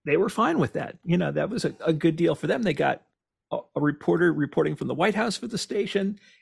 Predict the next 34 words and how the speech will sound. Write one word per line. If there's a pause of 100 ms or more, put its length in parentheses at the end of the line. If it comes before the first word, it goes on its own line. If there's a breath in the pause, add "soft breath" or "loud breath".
(100)
and
they
didn't
have
to
put
out
any
money (160)
to
do
this. (240)
And
I
just
thought,
"Well,
this
is
a
once
in
a
lifetime
experience." (920 loud breath)
I
think
it
cost
me
fifty
dollars
each
way